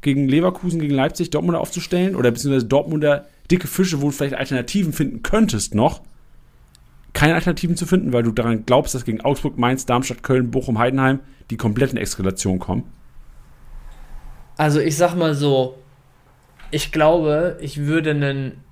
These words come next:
Speaker 2: Julian Weigel in einem mittelmäßigen Ups-, äh, im, in einem mittelmäßigen Matchup lieber stellen als einen Füllkrug gegen Leverkusen.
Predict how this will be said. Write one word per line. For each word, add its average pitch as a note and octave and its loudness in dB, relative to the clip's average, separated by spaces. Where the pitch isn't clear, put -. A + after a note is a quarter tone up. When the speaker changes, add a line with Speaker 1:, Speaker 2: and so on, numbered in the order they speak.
Speaker 2:
Julian E3 0
Weigel C#3+ 2
in C#3 -2
einem C#3+ 0
mittelmäßigen C#3+ -2
Ups-, - -6
äh, B2 2
im, B2+ -2
in C3 -4
einem C3 -2
mittelmäßigen C3+ -2
Matchup C#3 0
lieber F3 2
stellen C#3+ 0
als C3+ -4
einen C3 -4
Füllkrug D3 -2
gegen B2 -2
Leverkusen. A#2 -6